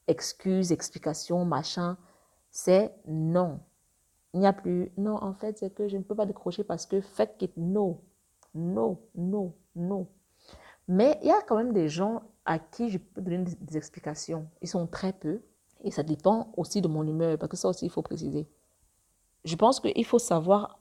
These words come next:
accepter le traitement qu'on fait subir aux autres.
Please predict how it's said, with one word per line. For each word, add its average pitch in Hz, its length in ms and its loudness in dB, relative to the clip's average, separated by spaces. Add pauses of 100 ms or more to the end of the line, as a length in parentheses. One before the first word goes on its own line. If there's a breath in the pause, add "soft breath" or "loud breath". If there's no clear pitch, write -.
accepter 180 640 0 (200)
le 160 220 0
traitement 175 460 0
qu'on 185 200 0
fait 175 80 -2
subir 165 320 0
aux 156 180 2
autres. 143 260 -8